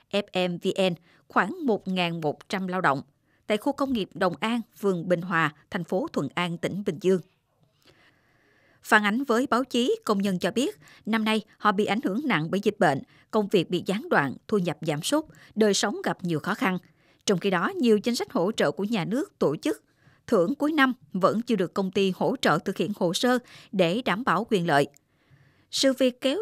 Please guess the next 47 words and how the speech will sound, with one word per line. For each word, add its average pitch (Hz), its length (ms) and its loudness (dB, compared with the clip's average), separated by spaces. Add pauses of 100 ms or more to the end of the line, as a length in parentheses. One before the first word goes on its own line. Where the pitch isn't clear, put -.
dài 196 320 0
sự 185 340 0
khó 277 300 -4
khăn 226 260 -4
của 180 180 -2
công 233 300 -2
nhân, 247 220 4 (340)
nhiều 240 180 4
người 226 240 4
không 320 320 -4
còn 202 220 2
tiền 180 280 0
trang 220 200 -4
trải, 202 380 -2 (260)
không 220 400 0
dám 233 280 0
nghĩ 165 140 0
đến 240 200 -2
việc - 300 0
về 160 140 2
quê 190 180 -2
dịp 160 200 -6
Tết. 247 180 0 (600)
Liên 220 200 4
đoàn 190 240 2
Lao 214 80 0
động 190 200 -2
tỉnh 190 240 -2
Bình 175 160 0
Dương 190 200 -2
cho 196 140 -2
biết 311 240 -4 (200)
đã 214 100 2
cử 226 220 0
đơn 269 220 0
vị 170 220 0
phụ 175 160 -2
trách 302 180 -4
xuống 240 380 0
nắm 277 240 -2
tình 214 120 0
hình 170 140 -2
cụ 160 180 -2
thể 175 320 0 (280)
để 226 120 2
bảo 226 280 -2
vệ 208 160 0